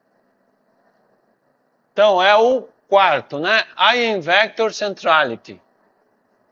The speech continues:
Aí você dá analyze.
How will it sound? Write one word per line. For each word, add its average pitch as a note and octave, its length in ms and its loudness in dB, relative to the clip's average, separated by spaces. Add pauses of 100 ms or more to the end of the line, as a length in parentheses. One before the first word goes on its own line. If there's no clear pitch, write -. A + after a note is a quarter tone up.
(2750)
Aí G3 240 0
você A3+ 200 -2
dá F3 420 2 (400)
analyze. C4+ 1040 0